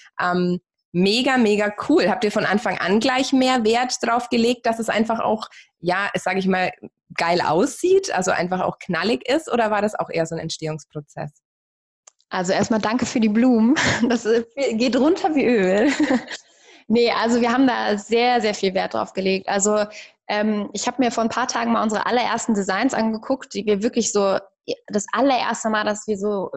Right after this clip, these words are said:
Speaker 2: dass ich selbst sowas runtergescribbelt hab und so. Und es ging immer schon sehr in die helle Richtung. Mir war das total wichtig, da was zu schaffen, was eben nicht abschreckt, sondern was hell ist, was leicht ist, was irgendwie feminin ist und was auch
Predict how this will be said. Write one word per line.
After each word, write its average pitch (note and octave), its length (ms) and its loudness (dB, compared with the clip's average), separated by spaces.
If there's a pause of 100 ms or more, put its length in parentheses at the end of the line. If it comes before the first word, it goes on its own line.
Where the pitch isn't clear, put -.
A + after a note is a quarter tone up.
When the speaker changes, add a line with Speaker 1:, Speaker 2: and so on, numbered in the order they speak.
(120)
Speaker 2:
dass G#3 160 -4
ich G#3 100 -6
selbst A#3 340 0
sowas G3+ 280 -2
runtergescribbelt G#3+ 800 -2
hab G3 180 -4
und - 160 -6
so. G3+ 60 -10
Und - 420 -14
es A3 80 -8
ging B3+ 220 0
immer C4 240 2
schon A#3 240 -2
sehr G#3+ 300 0
in G#3 100 -2
die G#3 100 -4
helle A3+ 320 0
Richtung. A3+ 280 -6
Mir G3+ 100 -6
war G#3 100 -4
das - 160 -10
total A3+ 380 -4
wichtig, A3+ 260 -8
da G3+ 140 0
was G#3 160 -4
zu - 80 -14
schaffen, A3+ 340 -4
was G#3+ 180 -4
eben G#3 140 0
nicht A#3+ 220 2
abschreckt, - 520 -4
sondern G3+ 280 -2
was G3+ 240 -4 (420)
hell C4 180 2
ist, G#3+ 280 0
was G#3+ 140 -2
leicht A3+ 420 0
ist, G#3 120 -2
was G#3+ 140 -4
irgendwie G#3+ 220 -6
feminin A#3 420 2
ist A#3 140 -4
und G3+ 80 -4
was G#3 120 -4
auch G#3+ 200 0